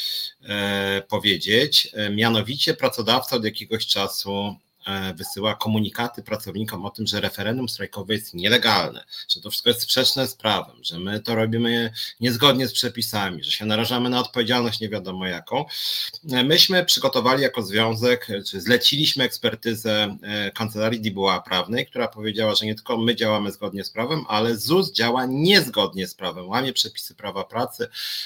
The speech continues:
nie pozwala wejść, e, czy odmawia wejścia w spór zbiorowy, a powinien zus od razu się zgodzić na wejście w spór zbiorowy i w związku z powyższym,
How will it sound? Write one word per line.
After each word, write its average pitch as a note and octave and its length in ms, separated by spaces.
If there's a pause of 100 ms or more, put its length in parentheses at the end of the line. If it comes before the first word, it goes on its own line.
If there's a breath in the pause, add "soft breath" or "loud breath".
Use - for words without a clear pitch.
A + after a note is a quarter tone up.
(100)
nie C3 240
pozwala C3 680
wejść, A2+ 480
e, G2+ 340
czy G#2+ 180
odmawia A#2+ 480
wejścia A2 400
w - 40
spór A2+ 220
zbiorowy, G2+ 680
a G2 120
powinien G2 840
zus G2 320
od G#2 140
razu G#2 320
się F#2+ 160
zgodzić - 380
na G2 100
wejście G2 240
w F2+ 80
spór F#2+ 200
zbiorowy D3+ 440
i B2+ 80
w F#2+ 60
związku D3+ 400
z - 60
powyższym, A2 640